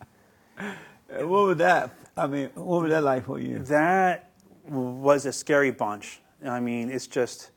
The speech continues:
Speaker 2: I mean, if they wanna say Jesus was black, you know, all the more
Speaker 1: <laughs>
Speaker 2: power to them. But they, they're just, they openly say, "I can't wait until you die so I can punish you, you know,
Speaker 1: <laughs>
Speaker 2: 'cause you're white." And I'm just like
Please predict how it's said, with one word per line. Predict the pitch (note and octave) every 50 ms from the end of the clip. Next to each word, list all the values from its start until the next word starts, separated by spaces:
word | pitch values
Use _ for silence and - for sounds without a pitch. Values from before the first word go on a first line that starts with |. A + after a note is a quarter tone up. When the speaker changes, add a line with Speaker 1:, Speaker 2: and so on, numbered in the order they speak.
| _ _ _ _ _ _ _ _ _ _ _ _ _ _ _ _ _ _ _ _ _ _ _ _ -
Speaker 2:
I | C3+
mean, | C3
if | C3 -
they | D3+ D3+
wanna | D#3 D3+ C#3+ C#3
say | - - C3+ B2
Jesus | A2+ C3+ C#3 C#3 C3+ B2
was | A#2 A2
black, | - A#2+ A#2+ B2+ C#3 D3 - - -
you | C3+
know, | B2+ B2+ B2+ B2+ B2+ - -
all | A#2+ B2+ C3+
the |
more | C3 C3 A#2+
Speaker 1:
<laughs> | - D#3+
Speaker 2:
power | - C3+ C3 B2 A#2
to | - - D3+ C#3+
them. | C3 A2 G#2+ A2 A2+
But | B2 A#2 A#2 A#2+ - - -
they, | C3 A#2 B2 B2+ B2 A#2+ A#2+ A#2+ A#2+ A#2 A#2 A#2 B2 A#2+ - _ _ _ _ _ _
they're | - C3 B2
just, | A#2+ C3 B2 - - - - _ _ _ _ _ _ _ _ _ _ _
they | - C#3+
openly | C#3+ C#3 D#3+ - F3 E3+ D#3+ D#3
say, | - - D#3 D#3+ D3+ C3
"I | A#2+ B2+
can't | - - - D3+ C#3+ C3+
wait | C3+ C3+ C3+ C#3 C#3 C3+
until | B2+ C3 - - - C#3+ C#3 B2+
you | B2 B2 B2+ C3 C3+ C3+ C3 C3 B2+ B2+ B2+ - - _ _ _ _ _ _ _ _ _ - -
die | - B2 B2 C3 B2+ B2+ A#2+ A#2+
so | - - B2 A2+ -
I | - A#2+ B2 B2
can | B2 - C3 A#2 A2 G#2 - - _ _ _ _ -
punish | - - D3 C#3+ D3 C3 - - -
you, | C3 B2 A#2+ A2+ G#2 G#2 - - - _ _ _ _
you | - B2
know, | A#2+ A#2+ A#2 A2+ A2+ -
Speaker 1:
<laughs> | C3+
Speaker 2:
'cause | C#3+ B2 A2
you're | B2+ B2 A#2
white." | A2+ B2 C3 C3+ B2+ B2 A#2+ B2
And | B2+ A#2 A#2+
I'm | A#2+ A#2+ A#2+
just | A#2+ - -
like | C3+ B2 A#2+